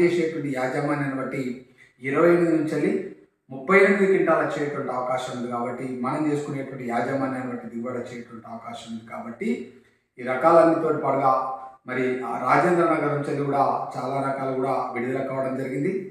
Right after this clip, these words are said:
ఇంకా ప్రత్యేకమైనటువంటి లక్ష్యాలు చూసుకుంటే, తెలంగాణ ప్రాంతంలో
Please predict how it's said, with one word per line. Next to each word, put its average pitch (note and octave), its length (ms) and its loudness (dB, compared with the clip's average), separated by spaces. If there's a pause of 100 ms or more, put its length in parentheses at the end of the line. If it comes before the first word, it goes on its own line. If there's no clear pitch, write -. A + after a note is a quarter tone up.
(240)
ఇంకా C#3 240 0 (180)
ప్రత్యేకమైనటువంటి F3+ 960 4
లక్ష్యాలు D3 400 0
చూసుకుంటే, D3 360 -6
తెలంగాణ C#3+ 460 0 (140)
ప్రాంతంలో C#3 480 -2